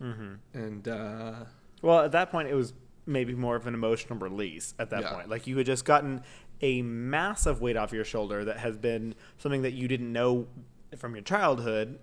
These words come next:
Speaker 1: and then you came into puberty, and, like, this weight had now been on your shoulders that you're like, "How, how do I express this?" And now you just got that off your shoulders. So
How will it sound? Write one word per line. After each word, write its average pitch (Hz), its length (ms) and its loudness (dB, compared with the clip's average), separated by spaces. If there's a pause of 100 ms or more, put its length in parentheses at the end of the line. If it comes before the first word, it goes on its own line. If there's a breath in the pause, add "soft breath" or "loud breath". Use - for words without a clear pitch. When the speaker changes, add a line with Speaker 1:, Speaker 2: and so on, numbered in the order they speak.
Speaker 1:
and 131 160 -2
then 117 220 0
you 113 180 -4
came 120 260 -4
into 110 140 -2
puberty, 110 580 -2
and, 117 200 -4
like, 110 160 -2
this - 180 -6
weight 117 320 0
had 110 240 -4
now 110 180 0
been 110 160 -2
on 110 140 -2
your 104 80 -6
shoulders 120 380 0
that 110 160 -2
you're 117 100 -6
like, 101 160 -6
"How, 101 160 -6
how 113 140 -2
do 98 120 -2
I 95 60 -4
express 139 480 -2
this?" 80 220 -12 (280 loud breath)
And 120 140 0
now 107 140 0
you 107 180 -4
just 107 220 -4
got 104 220 -2
that 110 120 -8
off 92 160 -8
your 87 80 -16
shoulders. - 400 -6
So 98 300 -4